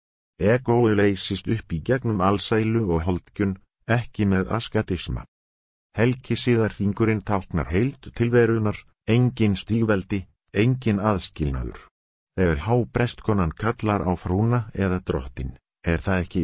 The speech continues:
ytri guðdómur sem sest niður heldur vakning guðlegs innan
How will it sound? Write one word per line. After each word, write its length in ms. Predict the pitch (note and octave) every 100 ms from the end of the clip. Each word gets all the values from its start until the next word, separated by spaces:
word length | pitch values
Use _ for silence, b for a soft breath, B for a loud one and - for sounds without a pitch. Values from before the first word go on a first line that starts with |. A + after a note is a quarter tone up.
| F2
ytri 260 | F2 E2+ G#2
guðdómur 640 | G2 A#2+ B2+ A#2 A2+ A#2 -
sem 220 | E2 D2
sest 420 | - A2+ - -
niður 380 | E2+ G2+ G2 G2+
heldur 380 | G#2 F2+ F2+ F2+
vakning 480 | B2+ B2+ - A2+ G2
guðlegs 720 | - C#2+ G2 B2 A#2+ G#2+ -
innan 380 | - A2 G#2 F2